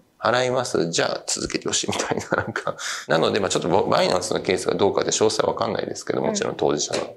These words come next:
Speaker 1: あれですから。
Speaker 2: うん。
Speaker 1: まあでも、過去の事例で言うと、まあなんかそうなのかなって。
Speaker 2: うん。
Speaker 1: 実際その後ね、ウォールストリート系の金融機関とかも、
Speaker 2: うん。
Speaker 1: なんかみんな払って、
Speaker 2: うん。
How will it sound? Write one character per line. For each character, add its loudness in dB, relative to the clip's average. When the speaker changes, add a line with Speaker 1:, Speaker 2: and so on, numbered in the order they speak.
Speaker 1:
あ -6
れ -4
で -2
す 0
か -2
ら。 -6
Speaker 2:
う -10
ん。 -12
Speaker 1:
ま 4
あ 4
で 4
も、 0
過 0
去 2
の 4
事 0
例 0
で 0
言 2
う -4
と、 2
ま 2
あ 0
な 2
ん -10
か -2
そ 4
う 0
な 0
の -4
か -4
な -4
っ -10
て。 -6
Speaker 2:
う 0
ん。 -6
Speaker 1:
実 0
際 -2
そ 0
の 2
後 0
ね、 2
ウ 0
ォ 2
ー 0
ル -4
ス -10
ト 2
リ 0
ー -4
ト -12
系 0
の -2
金 0
融 0
機 -10
関 -4
と -4
か -2
も、 0
Speaker 2:
う -8
ん。 -4
Speaker 1:
な 2
ん -2
か 0
み 2
ん 0
な -2
払 0
っ -14
て、 -6
Speaker 2:
う -4
ん。 -6